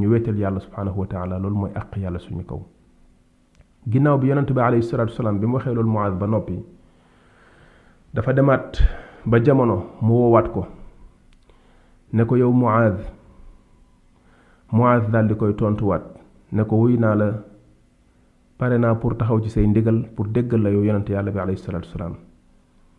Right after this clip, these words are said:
Yonent bi alayhi salaatu wasalaam ne ko, "Moo ndax xam nga lan mooy àq jaam ñi ci Yàlla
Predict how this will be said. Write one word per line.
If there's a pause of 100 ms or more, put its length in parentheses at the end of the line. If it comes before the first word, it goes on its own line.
(600)
Yonent
bi
alayhi
salaatu
wasalaam
ne
ko,
"Moo
ndax
xam
nga
lan
mooy (160)
àq
jaam
ñi
ci
Yàlla